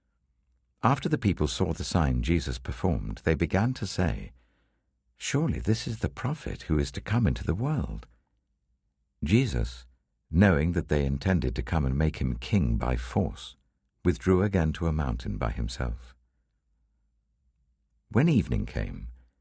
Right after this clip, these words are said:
his disciples went down to the lake, where they got into a boat and set off across the lake for Capernaum. By now it was dark,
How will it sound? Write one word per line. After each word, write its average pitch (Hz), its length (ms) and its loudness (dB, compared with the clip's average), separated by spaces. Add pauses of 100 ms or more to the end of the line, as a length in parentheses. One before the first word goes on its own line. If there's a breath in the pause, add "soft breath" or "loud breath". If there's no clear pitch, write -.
(180)
his 110 160 2
disciples 76 560 0
went 80 220 0
down 60 240 0
to - 100 -6
the 62 80 -4
lake, 62 440 -4 (400)
where 69 120 2
they 67 100 2
got 71 220 0
into 82 220 0
a 107 60 2
boat - 340 -4
and 71 100 -4
set 76 240 -2
off 62 160 -2
across - 320 -2
the - 100 -2
lake 50 280 -2
for 76 100 -4
Capernaum. 53 720 -4 (1800)
By 123 140 4
now 62 360 0
it - 140 -6
was 80 120 -2
dark, 55 480 -4